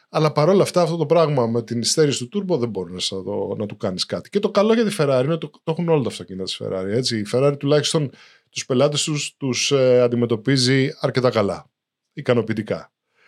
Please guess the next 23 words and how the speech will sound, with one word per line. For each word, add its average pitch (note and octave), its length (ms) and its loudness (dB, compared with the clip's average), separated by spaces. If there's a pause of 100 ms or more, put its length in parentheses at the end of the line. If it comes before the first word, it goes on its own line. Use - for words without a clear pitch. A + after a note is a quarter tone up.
(460)
Από E3 280 2
την G#3 220 4
άλλη, F3 340 6
Δευτέρα C#3+ 540 4
τώρα, G#2 400 -2
κοίτα B3 220 0
να E3 100 4
δεις D3 420 -2 (320)
μερικά B2 320 0
πράγματα, G#2+ 420 0
έτσι, G#2 200 -4
μερικές A2 320 -2
συμπτώσεις. A2 600 -2 (580)
Στην, D#3 440 0
ε, C#3+ 180 4
πρώτη A#3 340 2
εποχή C3 380 2
των B2 160 2
υβριδικών, G#2+ 600 -2
ε, F#2+ 140 -4
κινητήρων, A3+ 640 2 (340)
οι F#3 200 -6 (320)
Mercedes G3+ 460 -2